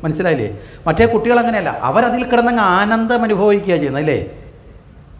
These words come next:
അവർ വെറുതെ ഒരു ദേഹശുദ്ധിക്കാണോ ഇറങ്ങുന്നത്? അല്ല, അവരതങ്ങ് ആനന്ദമാണ്. എത്ര നേരം കൂടുതൽ കിടക്കാമോ അത്ര നേരം അതിൽ കിടന്ന്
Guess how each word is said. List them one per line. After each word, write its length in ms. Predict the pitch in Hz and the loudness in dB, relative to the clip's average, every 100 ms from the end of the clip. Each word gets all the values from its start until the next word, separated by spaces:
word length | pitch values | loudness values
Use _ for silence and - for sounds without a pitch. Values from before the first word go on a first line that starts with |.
| - - - | -20 -10 0
അവർ 160 | 190 | 4
വെറുതെ 240 | 214 220 233 | 4 4 6
ഒരു 120 | 240 | 4
ദേഹശുദ്ധിക്കാണോ 800 | 226 214 233 233 233 220 208 196 | 4 2 0 -2 -2 -2 0 0
ഇറങ്ങുന്നത്? 460 | 160 151 135 98 - - - - | 0 -2 -4 -6 -10 -18 -18 -6
അല്ല, 140 | 240 | 0
അവരതങ്ങ് 640 | 226 - 156 226 254 262 262 | 2 2 2 2 2 2 2
ആനന്ദമാണ്. 800 | 233 202 247 254 254 240 156 - - - - - | 2 2 2 0 0 -2 -4 -6 -16 -20 -10 -6
എത്ര 260 | 160 247 | -2 0
നേരം 420 | 262 262 262 262 247 | 2 4 4 4 0
കൂടുതൽ 320 | 240 254 254 | -2 0 2
കിടക്കാമോ 640 | 247 240 240 240 247 247 | 2 4 4 4 4 2
അത്ര 180 | 240 226 | 2 -2
നേരം 460 | 240 240 240 247 | -2 0 2 2
അതിൽ 160 | 233 226 | 0 -2
കിടന്ന് 540 | 226 208 214 233 302 | -2 -2 -2 -2 -4